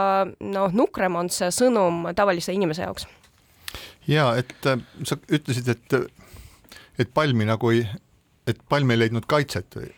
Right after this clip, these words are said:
Speaker 2: Et, äh, tegelikult küsimus on selles, et kes peaks siis nii-öelda,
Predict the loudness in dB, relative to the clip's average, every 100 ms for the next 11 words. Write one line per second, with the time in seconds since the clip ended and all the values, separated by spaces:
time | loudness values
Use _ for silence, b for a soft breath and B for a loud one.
0 | -8 -8 -8 -14 -4 -2 -2 -2 -2 2
1 | 2 0 -2 2 2 2 0 2 0 2
2 | 0 2 0 0 -4 -10 -8 -2 0 0
3 | 0